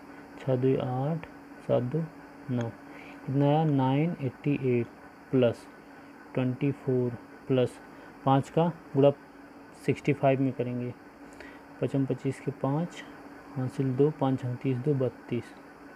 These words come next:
तीन सौ पच्चीस आ गया upon वन थर्टी। अब सबको ऐड कर लेंगे, नाइन एटी एट को, ट्वेंटी फ़ोर को और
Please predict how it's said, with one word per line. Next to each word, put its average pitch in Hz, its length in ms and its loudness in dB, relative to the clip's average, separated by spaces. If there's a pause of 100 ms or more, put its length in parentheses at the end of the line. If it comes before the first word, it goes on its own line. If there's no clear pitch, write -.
(880)
तीन 135 180 4
सौ 131 140 -2
पच्चीस - 460 -2
आ 120 60 2
गया 120 240 -4 (180)
upon 147 440 2 (600)
वन 143 280 2 (180)
थर्टी। 120 420 0 (480)
अब 139 120 6
सबको 143 380 6
ऐड 127 180 6
कर 120 160 2
लेंगे, 120 360 -4 (580)
नाइन 139 260 2
एटी 143 240 0
एट 147 200 2
को, 160 280 2 (800)
ट्वेंटी 135 320 4
फ़ोर 151 320 6
को 165 280 2
और 156 160 8